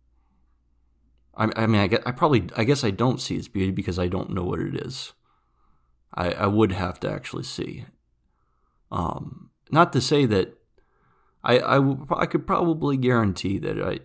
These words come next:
I would see it, even if it's something very destructive or disruptive. I, I meant to say destructive, though I guess I had the overriding urge to say something else.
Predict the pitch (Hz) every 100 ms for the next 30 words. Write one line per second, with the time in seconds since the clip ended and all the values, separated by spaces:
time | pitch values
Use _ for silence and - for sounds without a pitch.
0 | - 92 98 - - 113 104 - 92 -
1 | 160 170 175 131 113 - - - _ _
2 | _ _ - 127 104 101 92 98 92 -
3 | - - - - - - 135 - - _
4 | _ _ _ _ _ _ _ _ _ -
5 | 107 95 - - - - 85 - 95 -
6 | 98 104 117 92 90 87 - - - 107
7 | - - 107 - - - - _ _ _
8 | _ _ _ _ _ _ _ _ _ _
9 | _ - 98 95 98 95 - 92 95 87
10 | - 92 92 90 95 98 - - - 104
11 | 98 98 92 87 90 85 95 92 85 -
12 | - _ - 92 - 87 - 67 87 85
13 | - - -